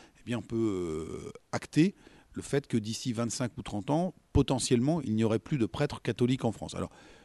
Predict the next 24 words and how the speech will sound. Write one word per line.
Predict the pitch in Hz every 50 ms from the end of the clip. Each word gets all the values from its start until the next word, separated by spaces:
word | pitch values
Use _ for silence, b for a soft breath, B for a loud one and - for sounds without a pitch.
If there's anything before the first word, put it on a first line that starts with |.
| B B
sans | - - 113
doute | 113 139 139 -
que | - 120
ce | - -
scénario, | - 131 113 120 110 101 117 123 131 131 123 101 87 B B B B B B - -
euh, | 95 95 92 87 87 87 87
le | 90 92 92
plus, | - - - 127 127 123 120 104
euh, | 92 82 - B B B B B B - -
le | 98 95 95
plus | 90 - - 117
sombre, | - - - 151 151 139 110 92 87 82 85
euh, | 95 92 87 87 87 85 85
ne | 92 101 98
se | - -
produira | 101 - - 107 101 104 101 101
pas | 98 - 123 117 104
exactement, | 95 90 98 110 - - - 131 143 170 185 170
puisque | - - 107 - - 127 107 - B B B B B B -
on, | 95 98 98 -
on, | - 101 95 92 90 - - - - - - - _ _ _ -
on | - - - - 98
maintiendra | 98 107 117 113 - - 120 120 110 107 123 135
une | 123